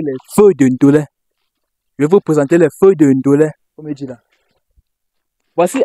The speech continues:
ce qu'on appelle les feuilles de ndolé. Vous voyez ce qu'on appelle les feuilles de ndolé, comme ça là. Voici ce qu'on appelle les feuilles de ndolé ici. Voici ça, là voici. La feuille de ndolé. Wow, la ven-, la, euh, on appelle encore quoi, hein ? La venomia.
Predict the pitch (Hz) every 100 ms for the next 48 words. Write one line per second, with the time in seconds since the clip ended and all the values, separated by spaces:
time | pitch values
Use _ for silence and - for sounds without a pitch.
0 | - - 160 196 147 160 143 151 139 131
1 | 139 - _ _ _ _ _ _ _ -
2 | 185 190 156 156 147 156 131 131 139 -
3 | _ 120 123 117 113 151 170 151 151 -
4 | 131 127 131 - 123 _ _ _ _ _
5 | _ _ _ _ _ _ _ _ 135 156
6 | - 127 _ 147 139 127 - - _ _
7 | _ _ _ _ _ _ _ _ _ -
8 | 131 - 180 175 135 135 135 143 147 _
9 | _ _ _ - 147 147 139 120 117 135
10 | 135 139 147 151 131 - - 143 143 139
11 | 170 160 151 156 151 139 135 _ _ _
12 | _ - 143 147 156 185 170